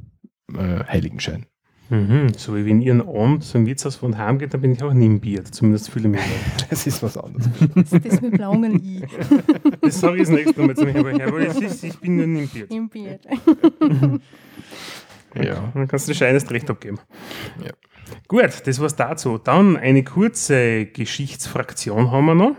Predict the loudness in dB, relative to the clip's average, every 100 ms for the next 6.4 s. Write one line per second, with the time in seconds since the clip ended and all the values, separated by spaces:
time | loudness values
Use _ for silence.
0 | -8 -6 -6 -6 -10 -10 -4 0 2 2
1 | 2 0 0 0 0 -2 -2 2 2 2
2 | 2 0 0 -2 -6 -8 -8 -6 -6 -8
3 | -8 -10 -2 2 2 0 -10 -16 -10 -4
4 | -2 -2 -6 -6 -6 -2 0 2 2 2
5 | -2 -2 -2 -6 -14 -20 -18 -20 -20 -20
6 | -2 2 2 0